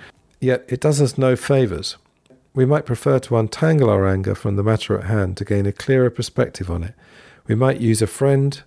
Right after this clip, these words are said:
an admired luminary, even a fictitious character as a role model who can spring to mind when we find ourselves incensed. How might they deal with this situation?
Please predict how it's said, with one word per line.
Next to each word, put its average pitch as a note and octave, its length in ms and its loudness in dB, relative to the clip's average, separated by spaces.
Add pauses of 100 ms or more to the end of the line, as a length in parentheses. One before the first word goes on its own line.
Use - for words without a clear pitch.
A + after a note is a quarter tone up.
(200)
an G#2 140 -2
admired A2+ 500 2
luminary, A2 640 2 (340)
even A#2+ 220 2
a G#2+ 60 4
fictitious - 580 -2
character G#2+ 640 0
as G#2+ 140 -2
a A2 60 2
role C#3 260 2
model G2+ 280 2
who G2 120 0
can - 160 -4
spring A#2 320 -2
to G#2+ 100 -4
mind G2+ 340 2
when G2 140 -4
we G2+ 100 -2
find A2 320 0
ourselves G2+ 440 -2
incensed. G2 640 -4 (380)
How D3 120 2
might D3+ 240 0
they B2 220 2
deal G#2 260 2
with F2+ 140 -2
this F#2 100 -4
situation? F2+ 680 -4